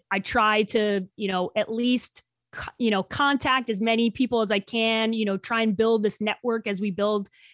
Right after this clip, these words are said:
build each other up. 'Cause it, it's, it's great for the sport. Um, there's so many female N F L fans, like, so, so, so many. And I think they're finally feeling like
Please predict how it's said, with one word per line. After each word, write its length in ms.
build 180
each 160
other 200
up. 180
'Cause 320
it, 240
it's, 420
it's 180
great 340
for 60
the 100
sport. 480
Um, 500
there's 160
so 320
many 260
female 600
N 160
F 160
L 160
fans, 500
like, 180
so, 680
so, 200
so 300
many. 480
And 540
I 120
think 200
they're 140
finally 580
feeling 540
like 280